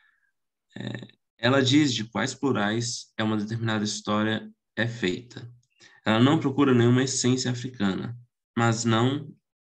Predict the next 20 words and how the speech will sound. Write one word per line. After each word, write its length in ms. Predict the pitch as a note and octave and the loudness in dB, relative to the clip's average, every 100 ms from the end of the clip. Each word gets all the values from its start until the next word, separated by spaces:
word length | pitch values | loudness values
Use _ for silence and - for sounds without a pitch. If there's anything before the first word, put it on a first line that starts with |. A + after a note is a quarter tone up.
| _ _ _ | _ _ _
nele-, 420 | - B2+ C3 C#3+ - | 0 2 2 -2 -2
negligenciando 1000 | C3 C#3+ D#3 C#3+ C3 C3+ B2 B2 A2+ A2 | 0 0 -2 -6 -8 -8 -4 -2 -2 -2
as 120 | G#2+ | -4
vicissitudes 640 | G#2+ A2 A#2+ - - G#2 F#2+ | -4 -6 -4 -6 -2 -2 2
da 100 | G2+ | 0
história, 580 | G2 - G#2 A2 A#2+ - - _ _ _ | 0 -2 0 0 -2 -6 -16 _ _ _
a 140 | - G#2+ | -6 -4
travessia 640 | A#2+ A#2 A#2 - C3 A#2+ | -2 0 -2 -2 -2 -2
reafirma 720 | A2+ A#2+ B2+ - A#2 A2 G#2+ | -2 -2 -4 -2 -4 -4 -6
que 360 | - F#2+ F2+ - _ _ _ - | -6 -10 -10 -14 _ _ _ 0
este 280 | C3 C3+ B2 | 2 2 4
mundo 280 | B2 C3 A#2 | 4 6 4
está 200 | - A2+ | 4 2
longe 360 | A2+ C3 B2 | 4 2 0
de 40 | A#2 | -2
ser 360 | - A#2+ A#2+ - - _ _ _ _ B2 | 2 2 2 -2 -12 _ _ _ _ 0
um 340 | B2 B2 A#2+ - _ _ _ _ A#2+ - _ _ _ _ _ _ _ _ _ _ _ _ | 0 0 -10 -20 _ _ _ _ -20 -20 _ _ _ _ _ _ _ _ _ _ _ _
ordo 400 | C3 D#3 C#3+ D3 | 2 2 0 -2
sempiternos 1300 | - - C3+ C#3 - - C#3+ - D#3 D3 D3 D3 - | -4 -4 -4 -4 -6 -8 -6 -2 -2 0 -2 -2 -6
rerum. 540 | - A#2 G#2 - - | -6 -2 0 -2 -6